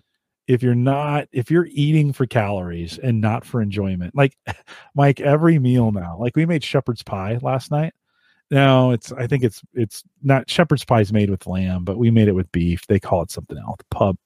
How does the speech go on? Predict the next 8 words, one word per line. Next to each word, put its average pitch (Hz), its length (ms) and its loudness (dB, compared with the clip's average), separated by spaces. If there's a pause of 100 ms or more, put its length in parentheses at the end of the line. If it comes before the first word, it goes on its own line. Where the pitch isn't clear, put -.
(100)
pub 101 280 0
pie. 90 520 0
I 90 80 -6
don't - 100 -10
know, - 140 -18
something 98 280 -4
like - 120 -20
that. - 580 -20